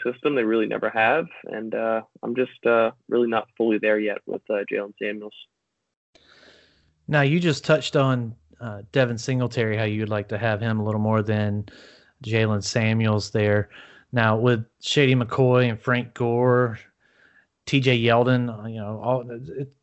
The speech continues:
Speaker 2: it's pretty deep backfield right now. I mean, we've already s-,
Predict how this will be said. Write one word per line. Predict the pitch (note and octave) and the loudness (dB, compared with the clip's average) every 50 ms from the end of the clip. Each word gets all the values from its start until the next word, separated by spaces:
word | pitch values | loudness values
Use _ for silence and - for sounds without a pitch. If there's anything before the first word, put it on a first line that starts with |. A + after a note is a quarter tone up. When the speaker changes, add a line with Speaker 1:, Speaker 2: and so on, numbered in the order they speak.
| - _ - _ | -20 _ -20 _
Speaker 2:
it's | - - C3+ C3+ - - | -10 -10 -10 -10 -14 -18
pretty | - - G3 G3 D#3+ | -4 -2 0 0 0
deep | C3 - D#3 D3 - | 0 0 0 0 0
backfield | - C3+ C3+ C#3 - - D3 C3 B2+ | 0 0 0 0 0 2 2 2 4
right | A2+ A#2+ A#2+ A#2 G#2 | 4 2 2 2 0
now. | A2+ A#2+ B2 A#2+ A#2 A#2 A#2 | 0 0 2 2 2 2 2
I | A#2 | 0
mean, | A#2 A#2 A2+ A2+ A2 | -2 -2 -4 -2 -2
we've | A#2+ B2 A#2+ | -2 0 0
already | B2+ A#2+ A2+ | 0 0 0
s-, | A2 - - | -2 -6 -12